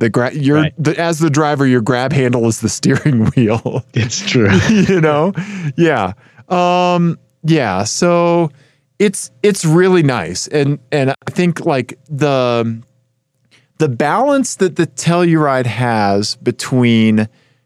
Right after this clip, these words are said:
Speaker 1: like, ruggedness and luxury, I think
Speaker 2: Mm-hmm.
Speaker 1: the Palisade hones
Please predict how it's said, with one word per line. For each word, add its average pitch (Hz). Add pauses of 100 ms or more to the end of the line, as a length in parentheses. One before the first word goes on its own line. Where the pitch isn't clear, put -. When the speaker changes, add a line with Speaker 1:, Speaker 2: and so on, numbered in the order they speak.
(280)
Speaker 1:
like, 120
ruggedness 135
and 107
luxury, 170 (420)
I 143
think 151
Speaker 2:
Mm-hmm. 202
Speaker 1:
the 190
Palisade 175
hones 147